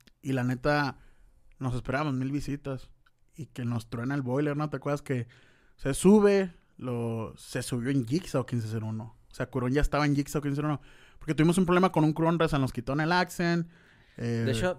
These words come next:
Speaker 2: también, también, yo creo que también fue ese pedo, no, no, nos
Speaker 1: Sí.
Speaker 2: agüitamos,
Speaker 1: Ah,
Speaker 2: ¿no?
Speaker 1: sí, cierto. Es que cuando nos dio en el partner, raza, estábamos bien felices. Yo me acuerdo que yo, el Sergio, el Chuy, en la casa de Sergio,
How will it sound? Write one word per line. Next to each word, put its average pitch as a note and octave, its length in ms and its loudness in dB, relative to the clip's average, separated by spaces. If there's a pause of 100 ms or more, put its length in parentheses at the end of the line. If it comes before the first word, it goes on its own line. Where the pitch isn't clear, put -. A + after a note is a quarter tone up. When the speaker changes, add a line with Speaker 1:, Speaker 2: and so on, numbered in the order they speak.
(100)
Speaker 2:
también, D#3 320 -6
también, D#3 420 -8
yo D3+ 80 -8
creo F#3 140 -12
que F#3+ 100 -12
también C#3 280 -12
fue E3 120 -10
ese E3 140 -8
pedo, D3 240 -4
no, C3+ 180 -10
no, A#2+ 180 -16
nos B2 200 -10
Speaker 1:
Sí. D#3 60 4
Speaker 2:
agüitamos, C3+ 520 0
Speaker 1:
Ah, F#3+ 140 8
Speaker 2:
¿no? G#3 60 -2
Speaker 1:
sí, G3+ 80 -4
cierto. F#3 340 0
Es D3+ 80 -6
que G#3 180 -6 (160)
cuando G3+ 220 0
nos G#3 100 0
dio A3 80 0
en B3 80 0
el C4+ 140 -2
partner, G#3+ 420 4
raza, G3 180 -2
estábamos F3+ 440 0
bien D#3+ 240 0
felices. F3 340 0
Yo D3+ 80 -2
me D#3+ 80 -2
acuerdo D#3+ 300 -2
que A#2+ 240 -10
yo, B2+ 160 -2
el D#3+ 80 -2
Sergio, C#3+ 300 -6
el B2+ 100 -4
Chuy, C#3+ 300 -6
en C#3 120 -10
la A2 120 -12
casa C#3 180 -8
de C#3 60 -8
Sergio, C#3+ 220 -4